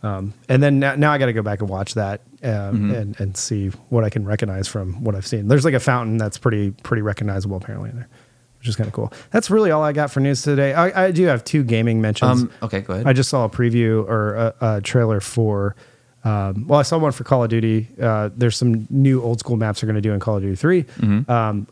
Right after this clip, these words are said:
Speaker 1: Contra's got a new game coming out,
Speaker 2: Oh,
Speaker 1: Operation.
Speaker 2: love me some Contra,
Speaker 1: I do
Speaker 2: man.
Speaker 1: not how, know how to say Gelga, Gulga. I, I don't know how to say it.
Speaker 2: Galaga? Mm.
Speaker 1: Eh, no, <laughs> it's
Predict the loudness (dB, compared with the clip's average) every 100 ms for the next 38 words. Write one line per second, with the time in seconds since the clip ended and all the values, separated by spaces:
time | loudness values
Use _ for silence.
0 | _ -2 2 2 2 0 0 2 2 2
1 | 2 2 2 2 2 0 0 -2 2 2
2 | 2 2 2 2 2 0 -6 -4 -4 0
3 | 2 4 4 2 0 -2 -2 0 0 0
4 | -2 -2 -4 -6 -12 -14 -14 -16 _ _
5 | _ -2 2 2 0 -2 -2 -2 0 -2
6 | 0 0 0 -4 -4 2 2 2 2 2
7 | 0 -2 -2 0 0 0 -2 -4 -8 -8
8 | -4 -2 0 0 0 -2